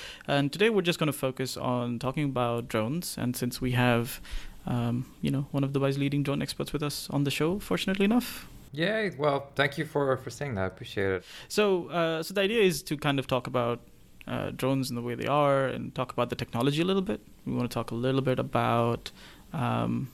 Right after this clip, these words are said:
Speaker 1: the state of the technology, of some of the policy around it, so that you guys get a better sense of what's going on, um, and then perhaps potentially talk also a little bit about the security elements of it, some of the concerns,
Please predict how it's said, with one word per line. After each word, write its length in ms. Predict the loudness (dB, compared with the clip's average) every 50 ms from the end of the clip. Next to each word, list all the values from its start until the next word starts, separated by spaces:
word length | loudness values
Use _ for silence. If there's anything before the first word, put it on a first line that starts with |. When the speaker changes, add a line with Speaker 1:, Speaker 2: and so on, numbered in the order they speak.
| -8 -4 -2
Speaker 1:
the 60 | -2
state 340 | 0 4 4 4 4 2 0
of 140 | -2 -2 -2
the 60 | -2
technology, 720 | -2 -2 -2 0 2 2 2 2 0 0 -2 -2 -2 -2
of 200 | -2 -4 -6 -6
some 160 | -6 -6 -4
of 40 | -4
the 80 | -4 -4
policy 440 | -2 0 0 2 0 0 0 0 0
around 320 | 0 0 0 0 0 0
it, 160 | -2 -2 -2
so 100 | -4 -4
that 80 | -4 -2
you 100 | -2 -2
guys 200 | -2 -2 -2 -2
get 120 | -2 -4
a 60 | -2
better 220 | 0 0 0 0 0
sense 400 | 0 0 0 0 2 2 2 0
of 260 | 0 -2 -4 -8 -14 -14 -16 -16 -16 -12 -8 -4
what's 160 | -4 -2 -2
going 240 | 0 0 2 4 4
on, 440 | 4 6 6 4 4 2 0 -2 -6 -10 -18 -20 -20 -20 -20 -20 -16 -8 -4
um, 380 | 0 0 2 2 2 0 -2 -2 0
and 120 | 2 4
then 120 | 4 4 4
perhaps 340 | 2 0 0 0 -2 -4
potentially 480 | -8 -6 -2 0 0 0 0 -2 -2 0
talk 240 | 0 0 0 0 -4
also 200 | -4 -4 -4 -2
a 40 | 0
little 220 | 0 2 2 2
bit 120 | 2 2
about 500 | 2 2 2 2 2 2 2 0 -2 -4 -6 -12 -20 -20 -18 -12
the 80 | -8 -6
security 460 | -6 -4 -2 0 2 2 4 4 2
elements 360 | 2 2 0 0 -2 -2 -2
of 80 | 0 0
it, 140 | 0 -2
some 100 | -2 -4
of 60 | -4 -4
the 60 | -4
concerns, 880 | -4 -4 -4 -2 2 2 2 4 4 2 2 0 -2 -4 -6 -10 -12